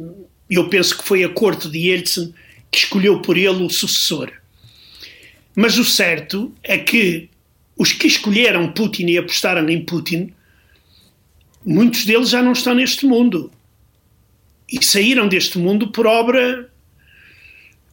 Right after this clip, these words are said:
misteriosa. Apareceram enforcados em, em Londres,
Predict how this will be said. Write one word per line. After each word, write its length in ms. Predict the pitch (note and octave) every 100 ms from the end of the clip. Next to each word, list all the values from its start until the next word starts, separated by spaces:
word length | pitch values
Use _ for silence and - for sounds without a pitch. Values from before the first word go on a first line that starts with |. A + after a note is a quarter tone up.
| _ _ -
misteriosa. 1120 | A3+ - - B3 C4 A#3 A3 - E3 D3+ - _ _ _ _ _ _ _ _ _ _ _ _ _ _ -
Apareceram 520 | - - - F#3 F3+
enforcados 840 | F3+ F3 E3+ - E3+ D#3+ D3 B2+ D#3+
em, 320 | D3 C#3 - - -
em 60 | F3+
Londres, 840 | C4 E4 D#4 C#4+ C#4 C#4 - -